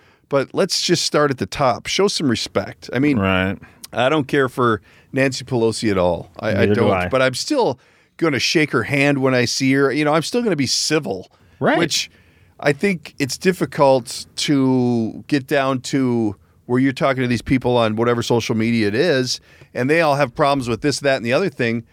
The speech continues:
Speaker 1: Well, it, it starts at the top, you know, and these kids today, they're just shitty. I was at a hockey game last night, and they, uh, you know, they're all fighting and whatever. There's no respect, and that's where your problem is.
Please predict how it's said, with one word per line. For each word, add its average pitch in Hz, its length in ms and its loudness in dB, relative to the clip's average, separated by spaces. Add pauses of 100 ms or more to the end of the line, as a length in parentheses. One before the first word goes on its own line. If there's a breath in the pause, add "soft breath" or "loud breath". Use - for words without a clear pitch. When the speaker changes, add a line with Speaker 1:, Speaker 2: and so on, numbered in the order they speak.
(260 soft breath)
Speaker 1:
Well, 170 280 0
it, 143 240 -4
it 147 160 -4
starts 185 320 -2
at 175 80 -2
the 170 80 -4
top, 147 440 -2 (140)
you 120 160 -2
know, 127 240 2
and 131 180 2
these 123 220 0
kids 170 380 -4
today, 165 400 2 (240 soft breath)
they're 165 120 -2
just 151 180 2
shitty. 175 380 0
I 113 40 4
was 123 100 2
at 135 100 2
a 135 40 -2
hockey 156 280 -2
game 175 200 2
last 175 240 0
night, 202 320 -2 (360 soft breath)
and 120 140 -2
they, 139 80 2
uh, 151 800 0
you 117 100 -2
know, 117 220 0
they're 127 140 0
all 135 60 2
fighting 151 560 0
and 147 120 0
whatever. 143 220 2
There's 151 180 0
no 196 100 -2
respect, 202 600 -4 (360 soft breath)
and 156 140 -4
that's 170 220 0
where 147 80 2
your 113 100 -2
problem 120 460 0
is. - 340 -14